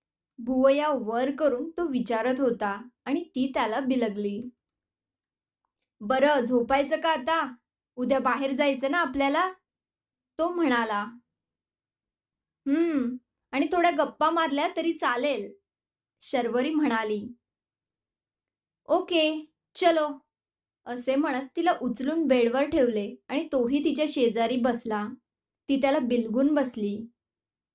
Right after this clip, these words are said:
त्याच्याकडे जरा प्रेमानेच पाहत होती ती.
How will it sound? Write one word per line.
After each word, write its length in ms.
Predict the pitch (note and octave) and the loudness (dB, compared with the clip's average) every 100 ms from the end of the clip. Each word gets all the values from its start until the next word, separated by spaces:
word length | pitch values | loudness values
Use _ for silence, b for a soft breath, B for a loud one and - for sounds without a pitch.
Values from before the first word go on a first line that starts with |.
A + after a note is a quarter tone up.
| _ _ _ | _ _ _
त्याच्याकडे 480 | C#4 C4 D4+ E4 F4 | -2 0 2 2 0
जरा 220 | D#4 E4+ | 2 2
प्रेमानेच 640 | F4+ D#4 B3+ B3 C4+ D#4 - | 2 2 0 0 -2 -4 0
पाहत 360 | C4+ A#3+ C4 | 0 0 -2
होती 280 | D#4 A#3 C4 | -2 -2 -4
ती. 340 | G#3+ G3+ G3+ | -6 -8 -10